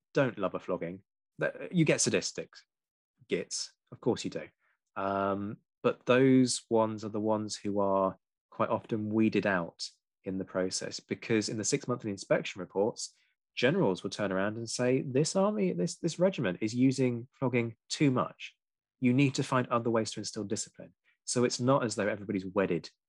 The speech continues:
to the lash, but the figures are eye-watering. You know, two million says it all.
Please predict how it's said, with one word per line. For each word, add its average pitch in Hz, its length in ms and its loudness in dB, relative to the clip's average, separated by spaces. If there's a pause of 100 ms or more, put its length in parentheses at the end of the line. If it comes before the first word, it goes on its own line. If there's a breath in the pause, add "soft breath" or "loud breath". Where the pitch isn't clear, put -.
to - 100 -20
the 80 80 -6
lash, 82 420 -8 (440 soft breath)
but 117 140 0
the 104 80 0
figures 98 340 0
are 90 180 2
eye-watering. 85 500 -4
You 95 60 -12
know, 82 120 -16 (100)
two 110 200 -4
million 87 360 -6 (300)
says 92 280 -2
it 87 180 -4
all. 80 240 -4